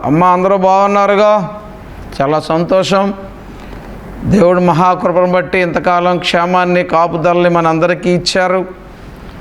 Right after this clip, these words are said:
అలాగే మీరు వాక్యం కోసం ఎదురు చూస్తున్నారు. అలాగే మీలో కొంతమంది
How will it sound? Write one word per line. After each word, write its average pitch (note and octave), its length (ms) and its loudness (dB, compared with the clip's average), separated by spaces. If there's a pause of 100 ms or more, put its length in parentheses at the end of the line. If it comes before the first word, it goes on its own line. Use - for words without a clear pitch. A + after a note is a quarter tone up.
(120)
అలాగే E3+ 720 2 (300)
మీరు E3 580 2 (480)
వాక్యం F3+ 420 0
కోసం F3 300 0
ఎదురు E3 200 2
చూస్తున్నారు. F3 840 0 (680)
అలాగే E3+ 540 2
మీలో F3 340 2
కొంతమంది E3+ 920 0